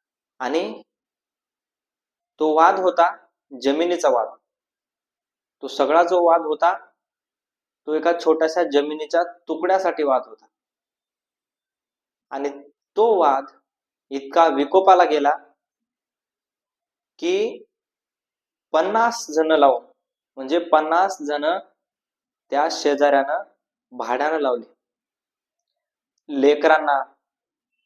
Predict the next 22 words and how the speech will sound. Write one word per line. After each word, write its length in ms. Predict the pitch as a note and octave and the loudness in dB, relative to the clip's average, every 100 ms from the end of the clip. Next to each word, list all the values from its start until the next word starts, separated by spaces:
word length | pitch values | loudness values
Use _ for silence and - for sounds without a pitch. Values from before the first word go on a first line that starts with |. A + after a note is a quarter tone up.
| _ _ C3+ | _ _ -4
त्यांच्या 320 | C3+ C3 - - - _ - | -2 2 0 0 -12 _ -6
सगळ्या 220 | C#3+ D3 D3 - - | 0 0 -2 -12 -10
कुटुंबाला, 420 | C3+ D#3+ D3 C#3 | -4 0 2 2
म्हणजे 460 | C3+ C3 C#3 C#3 _ _ C3 | 0 -2 -4 -4 _ _ -8
जेवढ्या 280 | C3 C#3 C#3+ | -2 2 2
काय 140 | C#3+ C#3+ | 0 -2
त्यांच्या 360 | - - D3 | -6 -8 -8
कुटुंबामध्ये 640 | C#3+ C#3 C3+ C3+ C#3 C#3 C#3 _ _ _ _ _ | -4 -4 -4 -4 -6 -8 -10 _ _ _ _ _
महिला 340 | B2 C3+ D3 | -4 0 4
आहेत, 260 | C#3 C3+ B2+ _ _ - | 4 2 -4 _ _ -8
पुरुष 300 | C#3+ D#3+ D#3+ | -2 0 0
आहेत, 180 | C#3 C3 - _ _ _ _ _ C3 | -4 -4 -12 _ _ _ _ _ -10
यांना 300 | C3+ C#3+ D3+ | -6 -4 -6
सगळ्या 540 | D3 C3+ C3 C#3 C#3 D3 _ _ B2+ | -4 -4 -2 -2 -2 -6 _ _ -6
जणांना 460 | C3 C3 C3 C#3+ | -4 -4 -4 -6
मारण्याचा 560 | C#3+ C3 C3 C3+ C3 C3+ | -2 -4 -4 -6 -6 -6
प्लॅन 580 | - - E3+ D#3+ - - _ _ _ _ _ _ _ _ _ _ _ C3+ | -8 0 0 0 -4 -14 _ _ _ _ _ _ _ _ _ _ _ -8
त्या 80 | C#3 | -8
शेजाऱ्यानं 520 | - B2 B2 A#2+ A#2+ | -2 0 0 -4 -8
केला 240 | A#2+ A#2 | -8 -6
होता. 220 | G#2+ G#2+ A2 _ _ _ _ _ _ _ _ _ _ _ _ _ _ _ _ _ - | -4 -8 -14 _ _ _ _ _ _ _ _ _ _ _ _ _ _ _ _ _ -14
आणि 440 | C3 D#3 G3+ A3+ | -6 -4 -4 -6